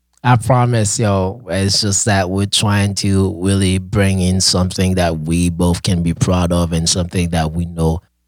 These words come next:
you guys can truly use, um, and benefit from. So that's why we really just doing, you know, our due diligence to,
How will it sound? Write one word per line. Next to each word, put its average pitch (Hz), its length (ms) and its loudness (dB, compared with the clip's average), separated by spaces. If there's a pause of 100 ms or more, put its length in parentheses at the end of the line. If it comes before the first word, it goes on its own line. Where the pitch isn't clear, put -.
(300)
you 107 260 2
guys 95 360 2
can 90 520 -2 (120)
truly 98 420 0
use, 92 840 2 (500)
um, 180 460 2
and 87 500 0 (140)
benefit 104 480 0
from. 82 400 -2
So 82 600 0 (120)
that's 87 360 0
why 87 200 -2
we 90 260 0
really 90 480 -2
just 85 500 -2 (220)
doing, 85 320 -2
you 78 60 -2
know, 78 260 -2 (580)
our 98 120 2
due 98 240 0 (240)
diligence 98 600 2
to, 85 300 2